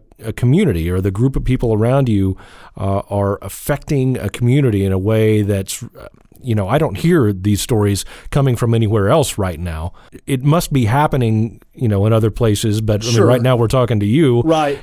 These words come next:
Speaker 1: And so where does that come from within you?
Speaker 2: Well, I mean,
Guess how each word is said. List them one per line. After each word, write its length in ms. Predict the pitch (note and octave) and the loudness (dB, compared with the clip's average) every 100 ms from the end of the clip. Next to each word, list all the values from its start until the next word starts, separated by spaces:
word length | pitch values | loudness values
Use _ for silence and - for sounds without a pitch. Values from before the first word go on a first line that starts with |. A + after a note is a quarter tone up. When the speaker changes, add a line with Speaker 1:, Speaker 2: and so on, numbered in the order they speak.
| - | -2
Speaker 1:
And 360 | B2+ B2 A#2+ | 0 0 -2
so 200 | - D#3 | -2 0
where 220 | C3+ F3 | 2 2
does 140 | A#3 A3+ | 0 0
that 140 | A3 | -2
come 180 | - B3+ | -2 -4
from 220 | A#3 C3+ | 0 0
within 320 | A#2+ B2+ G#3 B3+ | 2 0 0 -2
you? 220 | - - - - _ _ | -6 -16 -20 -20 _ _
Speaker 2:
Well, 140 | - B3+ | 0 2
I 60 | |
mean, 260 | A3+ A3 A3+ | 2 0 -2